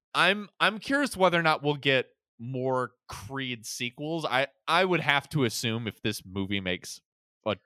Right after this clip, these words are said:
we're recording this on a Sunday, if this movie makes a ton of money, just Hollywood rules, like, they'll come back and do another one. Um, and everyone who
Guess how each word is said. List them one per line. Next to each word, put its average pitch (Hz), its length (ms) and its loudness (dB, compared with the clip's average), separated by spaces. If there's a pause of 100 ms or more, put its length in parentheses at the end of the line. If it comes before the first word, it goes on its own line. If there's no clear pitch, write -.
(100)
we're 117 180 0
recording 107 420 2
this 110 160 0
on 110 80 2
a 95 60 -4
Sunday, 120 300 2
if 135 80 2
this 202 160 0
movie 170 220 2
makes 139 220 0
a 143 40 -6
ton 131 200 0
of 107 80 -4
money, 113 260 0
just 110 280 -4 (100)
Hollywood 113 460 2
rules, 113 440 -2
like, 98 300 -2 (340)
they'll 135 140 2
come 131 200 -2
back 101 260 2
and 98 100 -8
do 95 140 -2
another 95 360 -2
one. 117 320 0 (380)
Um, 101 560 2
and 110 240 -4
everyone 110 380 0
who 104 280 -4